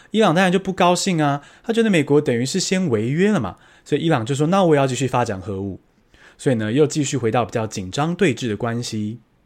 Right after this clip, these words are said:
那到了拜登，哦，现在新总统拜登上任，他就打算要重启奥巴马时期的协议，想让这个协议复活啦，哦，再度说，“哎，伊朗啊，你放弃核武，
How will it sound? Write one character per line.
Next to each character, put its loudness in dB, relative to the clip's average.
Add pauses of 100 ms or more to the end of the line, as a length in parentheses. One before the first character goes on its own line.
(1500)
那 -2
到 6
了 4
拜 4
登， 2
哦， -2
现 -2
在 -2
新 -2
总 -2
统 -6
拜 2
登 2
上 0
任， 0 (300)
他 -2
就 0
打 0
算 0
要 0
重 -2
启 -2
奥 2
巴 2
马 0
时 -6
期 -6
的 -4
协 -4
议， -4 (240)
想 0
让 2
这 0
个 4
协 0
议 2
复 -2
活 -6
啦， -4
哦， -8 (300)
再 2
度 2
说 2
，“哎， -2 (160)
伊 -2
朗 2
啊， -4
你 -8
放 -2
弃 0
核 0
武， -2